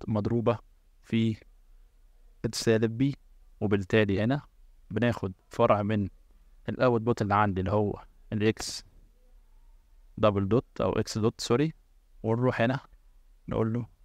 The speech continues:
سالب بي. طيب، بعد كده يا باشمهندس ندور تاني عرفنا إن الإكس اللي عندي مضروبة في سالب كي.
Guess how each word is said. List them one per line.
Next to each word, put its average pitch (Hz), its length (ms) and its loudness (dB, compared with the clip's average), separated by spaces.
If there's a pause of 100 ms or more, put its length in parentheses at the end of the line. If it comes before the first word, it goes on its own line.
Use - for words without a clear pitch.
(180)
سالب 104 420 0 (1900)
بي. 113 260 4 (2500)
طيب، - 160 -16 (220)
بعد 113 260 6
كده 113 180 2
يا - 20 6
باشمهندس 107 500 -4 (320)
ندور 123 360 2
تاني 101 340 -2 (380)
عرفنا 117 440 -2
إن 107 100 -2
الإكس 123 360 -2
اللي 123 100 0
عندي 139 380 0
مضروبة 110 380 -2
في - 80 -8
سالب 113 460 -2
كي. - 380 -2